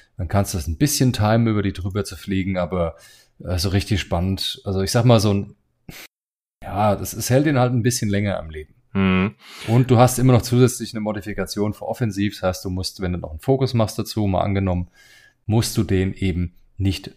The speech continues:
Speaker 1: defensiv ausgeben, dafür hast du dein Evade.
Speaker 2: Ja.
Speaker 1: Ja, das ist ganz nett. Das heißt, es erhöht ein bisschen die Überlebensfähigkeit, nur ein bisschen, weil er hatte nur einen Ausweichwürfel. Ein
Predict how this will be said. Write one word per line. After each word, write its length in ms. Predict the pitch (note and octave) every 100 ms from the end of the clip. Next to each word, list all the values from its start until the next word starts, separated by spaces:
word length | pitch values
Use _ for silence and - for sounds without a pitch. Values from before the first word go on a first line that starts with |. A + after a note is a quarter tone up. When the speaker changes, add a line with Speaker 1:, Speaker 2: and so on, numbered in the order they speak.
| _
Speaker 1:
defensiv 480 | F#2+ - E2+ E2+ D2+
ausgeben, 580 | - B2+ B2 B2 A2+ A2
dafür 320 | F#2+ F2+ G2+
hast 220 | F2 -
du 40 | F2
dein 200 | D#2+ D#2+
Evade. 420 | D2+ E2 F2 - - _ -
Speaker 2:
Ja. 220 | G#2+ - _ _ _ _ -
Speaker 1:
Ja, 320 | F2 G#2 - -
das 200 | G2+ G#2
ist 140 | -
ganz 240 | G#2+ F2+
nett. 300 | C#3 F3 - _ _ _ _ _ _ -
Das 180 | G2
heißt, 280 | G#2+ G#2+ G#2
es 120 | G#2+
erhöht 580 | G2+ F#2+ G#2 - - -
ein 160 | - -
bisschen 340 | - F3+ - D#3
die 60 |
Überlebensfähigkeit, 880 | B2 G#2 G3 - F#3+ E3 - D#3 -
nur 160 | - D3
ein 60 | C3+
bisschen, 460 | - - C3 B2+
weil 160 | A2 F2+
er 160 | E2 F#2
hatte 160 | B2
nur 120 | A2+
einen 120 | G#2+ G2+
Ausweichwürfel. 640 | G#2 G#2 - G#2 - G2+ _ _ _ _
Ein 80 | -